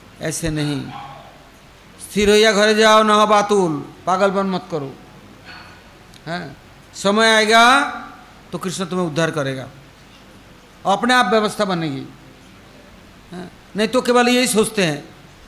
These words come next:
"हाँ, ये मेरा बूढ़ी माँ कौन देखेगा?" भागवत में स्वयं सुखदेव गोस्वामी कहते हैं, "कैसे करूँ, बूढ़े माँ बाप है, बच्चे छोटे छोटे हैं,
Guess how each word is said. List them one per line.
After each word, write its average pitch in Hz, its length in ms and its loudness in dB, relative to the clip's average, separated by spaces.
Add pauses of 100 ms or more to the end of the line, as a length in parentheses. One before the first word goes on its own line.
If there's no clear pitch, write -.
(100)
"हाँ, 185 200 2
ये 185 120 2
मेरा 180 220 2
बूढ़ी 175 260 0
माँ 170 400 0
कौन 180 220 -2
देखेगा?" 160 260 -2
भागवत 170 300 0
में 196 180 -6
स्वयं 202 340 -6
सुखदेव 190 320 -8
गोस्वामी 185 320 -10
कहते 165 320 -14
हैं, 135 120 -18 (1040)
"कैसे 180 320 -2
करूँ, 170 520 -6 (440)
बूढ़े 190 260 0
माँ 170 220 2
बाप 170 200 0
है, 170 400 0 (360)
बच्चे 190 280 -4
छोटे 180 240 -4
छोटे 180 340 0
हैं, 170 500 -4